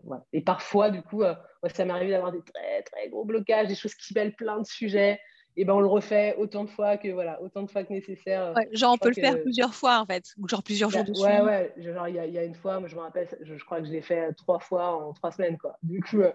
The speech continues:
Speaker 2: Ouais.
Speaker 1: mais voilà,
Speaker 2: <laughs>
Speaker 1: petit à petit, euh, voilà, je, je déroulais des choses, euh, voilà.
Speaker 2: Bon, est-ce que, du coup, si t'es OK, on va mettre le lien en commentaire parce que je pense que ça peut intéresser pas mal de monde, euh, qui vont, euh, bah,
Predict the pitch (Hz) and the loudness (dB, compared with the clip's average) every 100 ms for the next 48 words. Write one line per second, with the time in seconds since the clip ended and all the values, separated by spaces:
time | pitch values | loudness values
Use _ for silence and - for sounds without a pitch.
0 | - 269 240 190 202 190 247 262 220 262 | 2 4 6 6 6 6 4 2 0 -2
1 | 214 247 - - 240 262 233 202 202 196 | 2 2 2 0 2 4 4 4 2 2
2 | 196 180 190 180 190 196 196 190 196 - | 0 -4 -4 -2 -2 -2 -4 -6 -10 -8
3 | 170 180 175 151 143 - _ _ 170 - | -8 -6 -6 -8 -10 -14 _ _ -14 2
4 | 233 226 262 - 240 247 330 370 294 294 | 4 6 4 0 -8 0 2 2 2 0
5 | 247 302 302 294 220 226 240 233 247 247 | 2 2 0 2 2 0 -2 -2 -2 -4
6 | 226 214 262 233 - - 226 196 202 202 | -6 -4 -4 -6 -10 -10 -6 -6 -4 -4
7 | - 202 202 214 220 214 226 220 220 233 | -4 -2 -2 -4 -2 0 0 -2 -6 -8
8 | 240 202 - 185 180 180 - 190 196 196 | -6 -6 -4 -4 -2 -4 -8 -14 -10 -6
9 | 185 175 180 175 - | -4 -4 -4 -6 -8